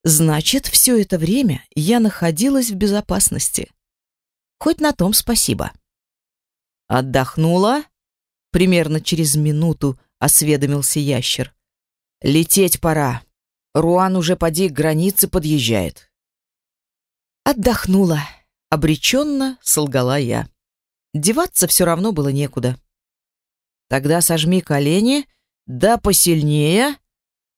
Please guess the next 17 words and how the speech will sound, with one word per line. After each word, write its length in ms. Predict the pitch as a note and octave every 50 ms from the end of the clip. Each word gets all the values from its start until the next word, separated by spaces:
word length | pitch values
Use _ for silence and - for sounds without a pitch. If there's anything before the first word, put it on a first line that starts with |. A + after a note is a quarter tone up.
| _ _ _ _ _ _ -
расправив 760 | C3+ C#3+ D3+ - - - - D#3+ D#3 C#3+ D3 D3+ - -
плечи, 420 | - E3+ F3 A3+ C4 - - B3+ B3
посоветовал 640 | - - D#3+ - C3+ C3 C3 B2+ - A#2+ C3 C3 B2+
конт. 380 | - C#3 C3+ C3+ B2+ - - _ _ _ _ _ _ _ _ _ _ _ _ -
«При 180 | C#3+ D3+ D#3
взлёте 580 | D3+ C#3+ B2+ D3+ D#3+ E3 G#3 B3 B3 - G#3 F3+
всегда 480 | - - - E3+ D3 D3 D#3+ F3+ G3
немного 420 | F#3+ F#3+ F3+ F3+ F3 F3+ F3 F3 E3+
трясёт. 600 | - E3 E3+ - - F3 D3 G#2 - - - _ _ _ _ _ _ _ _ _ _ _ _ _ _ _ _ _ -
Но 320 | - C#3+ D#3 D#3+ D#3+ D#3+
когда 520 | - - G3+ G#3 F#3+ F#3+ E3 F#3+ G3+ F#3+
я 140 | E3+ D#3 D3
поймаю 600 | - - C#3 D3+ E3 F3 F3+ F#3 E3+ D3 C3 C3
ветер, 440 | C3 C#3+ F#3+ A#3+ A#3+ - E3+ C3 C3
станет 480 | - - - - D4+ D4 G3+ C#3 - -
легче, 440 | A2+ G#2+ G2 - - - - -
обещаю». 560 | C#2+ C3+ C3+ B2+ - - - - F#2 D#2 -